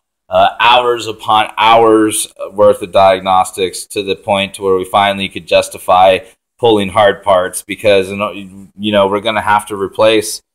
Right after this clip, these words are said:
all these gaskets, and that, that costs money and time and all that other stuff. So we now found this, and I've never seen this.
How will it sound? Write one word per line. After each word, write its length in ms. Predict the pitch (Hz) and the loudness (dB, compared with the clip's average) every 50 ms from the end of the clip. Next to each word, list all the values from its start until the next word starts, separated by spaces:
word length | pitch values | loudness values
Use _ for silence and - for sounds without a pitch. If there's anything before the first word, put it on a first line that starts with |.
| _ _ _ _ | _ _ _ _
all 200 | - 95 98 101 98 | 0 2 2 2 2
these 180 | 98 98 90 | 0 -6 -6
gaskets, 640 | 92 104 95 95 98 107 - - - 98 92 90 - | -2 2 2 4 4 2 0 -2 -2 -2 -2 -2 -4
and 160 | 98 90 87 | -12 -12 -10
that, 180 | 90 90 85 - | -10 -10 -8 -4
that 180 | 92 95 95 - | -2 -2 -2 0
costs 320 | - 101 90 90 - - | 0 0 0 0 0 -4
money 460 | 95 92 95 92 95 95 98 98 98 | -6 -4 -4 -4 -4 -4 -4 -6 -6
and 120 | 95 90 - | -8 -8 -4
time 300 | 98 90 90 92 98 98 | -4 -4 -4 -4 -8 -8
and 80 | 95 | -6
all 140 | 92 92 92 | -4 -4 -4
that 120 | 92 87 | -4 -2
other 180 | 92 101 110 104 | -2 -2 -2 -2
stuff. 320 | - - - 90 80 - | -8 -6 -6 -6 -6 -4
So 540 | - - 113 107 107 107 104 92 - - _ _ _ _ _ _ _ _ _ _ | -4 -2 0 2 4 4 2 0 -2 -8 _ _ _ _ _ _ _ _ _ _
we 140 | - 117 131 | -2 -2 0
now 220 | 131 131 131 123 117 | 2 2 2 2 2
found 380 | - 135 127 135 160 190 180 | 2 2 2 4 4 2 2
this, 320 | 135 107 98 - - - - - _ _ _ _ _ _ | 0 -2 -2 -4 -6 -10 -10 -18 _ _ _ _ _ _
and 640 | - 135 143 156 156 151 151 147 139 135 131 123 123 _ _ _ _ _ _ _ _ _ _ _ _ _ _ _ _ _ _ _ _ _ _ _ _ _ _ _ _ _ _ _ _ | -4 0 2 4 4 4 4 4 2 0 -4 -12 -18 _ _ _ _ _ _ _ _ _ _ _ _ _ _ _ _ _ _ _ _ _ _ _ _ _ _ _ _ _ _ _ _
I've 180 | 123 147 170 170 | 0 2 2 2
never 220 | 170 151 131 117 | 2 0 0 0
seen 320 | 107 - - 147 147 127 95 | -2 -6 -6 -6 -6 -8 -10
this. 460 | 82 78 76 - - - - - - | -14 -16 -14 -12 -12 -12 -12 -14 -18